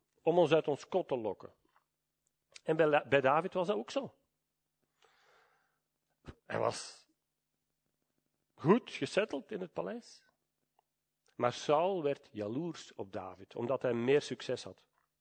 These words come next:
Hij kreeg schrik voor de concurrentie. Dus David moest vluchten.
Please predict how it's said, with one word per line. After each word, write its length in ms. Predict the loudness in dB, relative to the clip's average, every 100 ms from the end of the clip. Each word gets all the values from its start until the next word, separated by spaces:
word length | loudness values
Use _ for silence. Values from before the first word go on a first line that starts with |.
| _ _ _ _ _ _ _ -20 _ _ -20 -20 -20 -20 -20 _
Hij 120 | 0
kreeg 220 | 4 6
schrik 680 | 4 4 6 4 -4 -16 -20 _ _ _ _ _ _ _ _
voor 160 | -6 -4
de 100 | 0
concurrentie. 880 | -2 0 2 4 2 -4 -14 -16 _ _ _ _ _ _ _ _ _
Dus 220 | -6 -4
David 580 | 0 4 4 2 -4 -12 _
moest 440 | -4 -4 -4 -16 _
vluchten. 480 | _ -4 -4 -4 -18